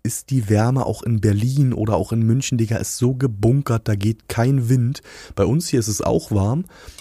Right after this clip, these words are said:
aber bei uns regnet's einmal am Tag, dann kommt irgendwie ein Wind von den Bergen, dann ist es innerhalb von einer Stunde fünf Grad kühler. Äh, Luft riecht nach Regen, mega geil.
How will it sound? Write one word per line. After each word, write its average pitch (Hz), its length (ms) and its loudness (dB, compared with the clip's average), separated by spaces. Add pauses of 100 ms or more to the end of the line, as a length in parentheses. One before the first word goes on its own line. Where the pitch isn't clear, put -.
(120)
aber 101 180 4
bei 101 80 2
uns 95 260 0
regnet's 135 420 2
einmal 98 280 2
am 98 140 0
Tag, 101 420 -2
dann 101 180 0
kommt 123 280 -2
irgendwie 113 360 0
ein 101 140 0
Wind 147 160 2
von 107 220 0
den 101 140 0
Bergen, 127 500 0 (340)
dann 104 140 2
ist 113 120 -2
es 117 140 -4
innerhalb 120 280 0
von 113 140 0
einer 107 80 0
Stunde 143 360 0
fünf - 320 -4
Grad 104 260 -2
kühler. 165 480 -4 (460)
Äh, 101 120 -2 (320)
Luft 123 420 0
riecht - 240 -2
nach 110 260 0
Regen, 120 400 2
mega 113 260 0 (140)
geil. 113 540 2